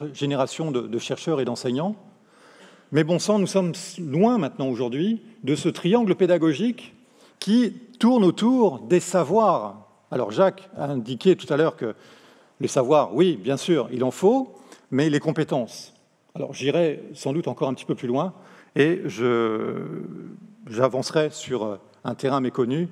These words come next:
qui est, euh, celui des environnements capacitants, qui sans doute est une critique aujourd'hui, euh, de cette notion, euh, qui date un tout petit peu aujourd'hui, de compétences. Donc trois parties, euh, sur ce plan, apprendre au sein des environnements capacitants,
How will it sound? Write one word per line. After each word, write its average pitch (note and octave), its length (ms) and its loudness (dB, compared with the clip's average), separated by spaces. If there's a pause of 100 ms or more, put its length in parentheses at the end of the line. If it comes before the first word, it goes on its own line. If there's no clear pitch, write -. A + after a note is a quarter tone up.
(340)
qui A2+ 200 0
est, C3+ 160 4
euh, G#2+ 200 -2
celui B2+ 340 -2
des A#2+ 180 0
environnements C3 420 0
capacitants, C3 560 -2
qui F#3 280 -4 (280)
sans - 200 -2
doute G3 200 -4
est C#3 140 -8
une C3+ 80 0
critique - 580 -2 (320)
aujourd'hui, B2+ 520 -2 (440)
euh, A#2+ 200 -2
de A#2+ 200 -2
cette D3+ 520 -4
notion, C3 760 -2
euh, G#2+ 180 -4 (1300)
qui - 120 -6
date C#3+ 180 0
un C#3+ 60 -8
tout D3+ 120 -8
petit C#3+ 140 -12
peu C3+ 100 -8
aujourd'hui, A#2+ 420 -4
de C3+ 120 -2
compétences. A2+ 580 -8 (1600)
Donc D3+ 160 4
trois F3+ 220 6
parties, F3+ 420 2
euh, C3 220 4
sur - 240 -8
ce C#3 100 -2
plan, F3 380 4
apprendre C#3+ 440 4
au B2 60 0
sein C3+ 220 0
des A#2 100 -2
environnements A#2 420 0
capacitants, D#3+ 680 0